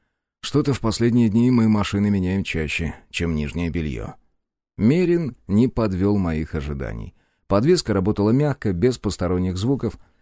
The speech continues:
Все скорости включались, ничто при этом не хрустело и не закусывало. В общем, управлять любимой маркой — одно удовольствие.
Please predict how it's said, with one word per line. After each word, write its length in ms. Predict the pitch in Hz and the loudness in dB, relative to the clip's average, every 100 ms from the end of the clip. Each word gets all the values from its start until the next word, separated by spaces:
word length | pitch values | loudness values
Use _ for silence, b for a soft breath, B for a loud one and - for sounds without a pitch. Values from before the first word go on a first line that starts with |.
| - | -8
Все 240 | - 170 | 0 0
скорости 480 | 156 123 107 - 85 | 2 2 2 2 -2
включались, 680 | - 98 95 151 143 - - | -2 -2 0 0 0 -2 0
ничто 460 | 117 131 123 - 113 | 4 4 4 2 2
при 160 | 92 | 2
этом 220 | 95 80 80 | 0 0 -4
не 80 | 78 | -4
хрустело 480 | 90 87 135 135 | -4 -4 0 0
и 100 | 113 | 2
не 120 | 98 87 | 2 0
закусывало. 680 | 87 - 58 - 52 - - _ _ - | -2 -6 -10 -10 -10 -12 -18 _ _ -2
В 140 | 107 | 0
общем, 320 | 135 - 117 | 2 2 2
управлять 480 | 98 104 104 131 117 | 2 0 0 -2 -2
любимой 480 | 90 95 117 117 95 | -2 0 2 2 2
маркой — 460 | 98 127 - 92 | 2 0 -2 -4
одно 260 | 73 98 113 | -2 0 2
удовольствие. 720 | 104 92 95 80 - - | 2 0 0 -4 -8 -12